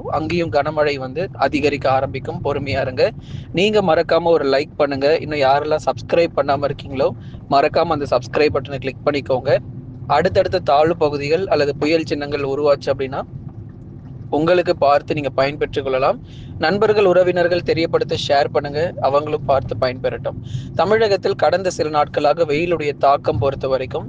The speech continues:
தீவிரமாகி வரக்கூடிய நிலையில தற்போது மழை பொழிவும் அதிகரிச்சிருக்கு.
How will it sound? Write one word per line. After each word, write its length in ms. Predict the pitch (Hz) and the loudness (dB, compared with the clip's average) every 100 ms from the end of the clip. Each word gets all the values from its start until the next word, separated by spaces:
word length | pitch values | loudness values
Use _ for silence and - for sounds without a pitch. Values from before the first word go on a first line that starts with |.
| - | -6
தீவிரமாகி 560 | 196 190 185 170 160 160 | -2 2 2 2 0 0
வரக்கூடிய 460 | 139 147 - 147 | 0 0 -2 -4
நிலையில 320 | 135 127 127 180 - - - - | -4 -6 -2 -4 -4 -12 -12 -2
தற்போது 440 | 160 165 185 170 | 0 2 2 2
மழை 320 | 156 143 175 190 | 4 4 4 4
பொழிவும் 460 | 180 165 156 220 - | 2 0 -2 -4 0
அதிகரிச்சிருக்கு. 720 | 147 156 156 139 135 127 | 2 2 2 0 -4 -8